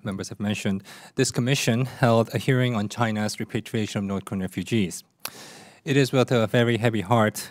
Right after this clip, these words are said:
that I note the continuation of China's policy, unconscious,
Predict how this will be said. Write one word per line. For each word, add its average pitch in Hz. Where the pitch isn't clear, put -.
that 110
I 107
note 104
the 107
continuation 113
of 104
China's 107
policy, 139
unconscious, 117